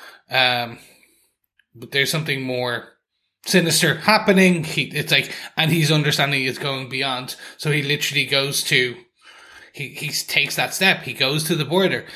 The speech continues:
And this for me was, like,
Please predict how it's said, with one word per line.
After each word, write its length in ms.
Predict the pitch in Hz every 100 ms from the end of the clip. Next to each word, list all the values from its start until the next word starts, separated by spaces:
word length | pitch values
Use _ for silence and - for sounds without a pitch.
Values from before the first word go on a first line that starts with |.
| - - -
And 240 | 151 - - - - _
this 440 | 139 170 208 196
for 220 | - 185 160
me 240 | 160 165
was, 460 | 135 131 - - -
like, 280 | 135 123